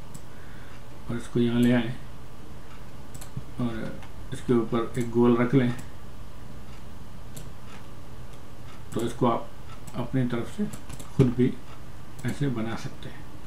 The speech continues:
ठीक है, लेकिन मैं इसको फ़िलहाल, अ, खाली कर देता हूँ और मैं इंशाल्लाह इसका कैरेक्टर जब बनाऊँगा तो मैं आपको दिखाता हूँ। पहले, सबसे पहले हम जो है वो, जो major हमारे characters हैं वो,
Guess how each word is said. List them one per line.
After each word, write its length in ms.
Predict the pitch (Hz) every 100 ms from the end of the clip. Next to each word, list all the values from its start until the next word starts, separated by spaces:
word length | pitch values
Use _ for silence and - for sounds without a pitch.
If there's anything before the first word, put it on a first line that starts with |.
| - - - - - - - - - - -
ठीक 180 | 147 -
है, 120 | 139 - - - - - 127
लेकिन 260 | 131 139
मैं 260 | 131 143 156
इसको 220 | 143 151
फ़िलहाल, 440 | - 135 135 147
अ, 640 | 127 - 135 127 120 123 135 -
खाली 220 | 131 143
कर 160 | 147
देता 240 | 143 143 151
हूँ 200 | 156 143 - - -
और 120 | 131
मैं 320 | 127 127 123 - -
इंशाल्लाह 580 | 127 120 127 123 135 - - - - - - -
इसका 200 | - 127
कैरेक्टर 400 | - 131 127 123
जब 220 | 123 113 110
बनाऊँगा 540 | 123 143 165 147 143 - - - - - - -
तो 100 | 127
मैं 180 | 120 120
आपको 240 | 110 -
दिखाता 360 | 104 104 107 -
हूँ। 100 | 110
पहले, 240 | - 131 135
सबसे 280 | 139 131 135
पहले 260 | 127 123
हम 220 | 123 123
जो 80 | 117
है 80 | 117
वो, 160 | 127 165 - - - - - 131
जो 120 | 120
major 340 | 120 123 147
हमारे 420 | 135 131 127 123 123 - - - - -
characters 400 | - 123 123 120
हैं 100 | 127 113
वो, 280 | 117 107